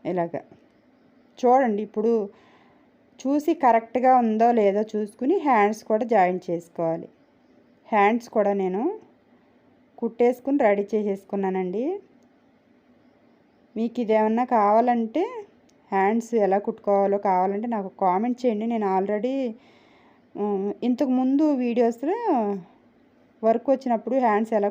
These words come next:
కుట్టుకోవాలో నేను వీడియో చేశాను. ఇంకేమన్నా కావాలన్నా వీడియోస్ ఏమన్నా కావాలన్నా కామెంట్ చేయండి. ఓకేనా? షోల్డర్ దగ్గర స్టార్ట్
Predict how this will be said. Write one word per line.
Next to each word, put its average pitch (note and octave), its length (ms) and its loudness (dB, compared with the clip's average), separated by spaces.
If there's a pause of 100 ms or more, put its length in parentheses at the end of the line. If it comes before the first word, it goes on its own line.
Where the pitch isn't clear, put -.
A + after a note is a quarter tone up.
కుట్టుకోవాలో G#3 540 -2
నేను G#3 220 -4
వీడియో G3+ 240 -2 (140)
చేశాను. G3+ 420 -6
ఇంకేమన్నా F#3+ 360 -4 (100)
కావాలన్నా G3+ 500 -2 (560)
వీడియోస్ B3+ 300 0
ఏమన్నా G#3 300 -2
కావాలన్నా G#3 420 -2 (100)
కామెంట్ E3 360 -4
చేయండి. - 280 -14 (920)
ఓకేనా? A#3+ 300 -2 (1600)
షోల్డర్ A#3 400 4
దగ్గర G#3+ 260 -2
స్టార్ట్ F#3+ 340 0